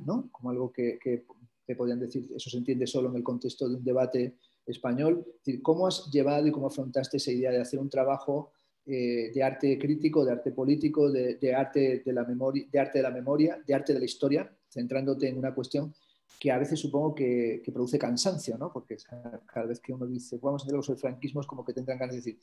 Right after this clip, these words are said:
"Uf, vaya, vaya, vaya papelón, ¿no? Vaya, vaya losa". Es decir, ¿cómo,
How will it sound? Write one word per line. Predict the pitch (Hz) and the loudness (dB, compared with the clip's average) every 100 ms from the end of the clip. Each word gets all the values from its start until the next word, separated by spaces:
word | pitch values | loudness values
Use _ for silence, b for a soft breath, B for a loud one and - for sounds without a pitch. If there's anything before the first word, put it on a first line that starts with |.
| _ _ | _ _
"Uf, | 165 - - _ _ _ - | -4 -4 -8 _ _ _ -2
vaya, | 127 135 131 123 117 - | 2 2 2 0 -4 0
vaya, | 127 127 - | 2 2 2
vaya | 131 139 | 2 4
papelón, | 139 131 151 131 | 4 6 6 4
¿no? | 120 131 | 2 2
Vaya, | 123 127 | 2 2
vaya | 127 131 | 4 6
losa". | 139 160 135 113 117 | 6 6 2 -6 -8
Es | |
decir, | 117 123 | -4 -4
¿cómo, | - 151 170 | 0 2 2